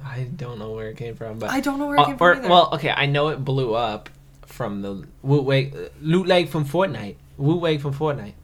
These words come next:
Speaker 1: That's widowy Wu Wei from Fortnite.
Speaker 2: So maybe it's a Fortnite thing, and then it just, like,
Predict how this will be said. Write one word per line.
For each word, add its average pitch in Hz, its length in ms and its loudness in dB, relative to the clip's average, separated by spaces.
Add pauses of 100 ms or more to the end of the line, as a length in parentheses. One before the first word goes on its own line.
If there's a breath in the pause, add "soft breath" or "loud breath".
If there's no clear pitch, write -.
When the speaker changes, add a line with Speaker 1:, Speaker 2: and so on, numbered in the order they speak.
(120)
Speaker 1:
That's 151 220 2
widowy 196 360 4
Wu 147 220 2
Wei 123 220 -2
from 117 180 -12
Fortnite. 95 720 -8
Speaker 2:
So 269 200 2
maybe 277 360 2
it's 370 140 0
a 254 100 0
Fortnite 269 480 2
thing, 233 240 0
and 226 120 -4
then 240 120 -2
it 240 80 -2
just, 233 160 -6
like, 233 240 -2